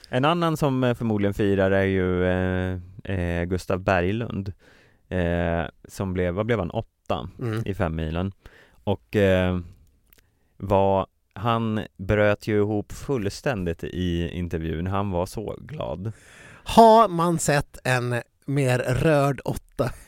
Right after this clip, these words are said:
Speaker 1: Nej,
Speaker 2: hela sitt
Speaker 1: det är
Speaker 2: liv?
Speaker 1: nog, jag tror, jag tror inte det har funnits en, en rördare åtta, säger man så?
Speaker 2: <laughs> Ja, nej, ja, nej. Jag antar att man säger så.
Speaker 1: Mm.
Speaker 2: Och nej, det har inte funnits.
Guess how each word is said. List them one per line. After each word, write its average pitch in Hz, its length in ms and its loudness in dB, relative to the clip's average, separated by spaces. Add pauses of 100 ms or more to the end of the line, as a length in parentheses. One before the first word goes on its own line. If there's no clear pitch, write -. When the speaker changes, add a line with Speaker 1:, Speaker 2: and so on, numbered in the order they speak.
(180)
Speaker 1:
Nej, 123 340 4
Speaker 2:
hela 123 120 2
sitt 120 180 2
Speaker 1:
det 120 60 0
är - 20 2
Speaker 2:
liv? 113 80 2
Speaker 1:
nog, 107 200 -2
jag 110 160 2
tror, 123 180 0 (140)
jag 101 180 0
tror 127 120 -4
inte 117 100 -2
det - 20 0
har 107 60 2
funnits 123 720 -2 (360)
en, 92 280 -4 (120)
en 95 280 -2
rördare 98 680 0 (120)
åtta, 90 520 -4
säger 92 200 -2
man 87 200 -2
så? 87 200 -6 (160)
Speaker 2:
<laughs> - 800 -6
Ja, 139 280 -6
nej, 135 280 -2
ja, 135 360 -2
nej. 135 280 -4 (440)
Jag 160 100 0
antar 185 160 4
att 143 60 2
man 127 120 0
säger 107 160 2
så. 107 180 -4 (180)
Speaker 1:
Mm. 107 160 -8
Speaker 2:
Och 139 100 6
nej, 160 240 6
det 151 80 0
har 160 80 2
inte 156 180 -2
funnits. 156 420 -4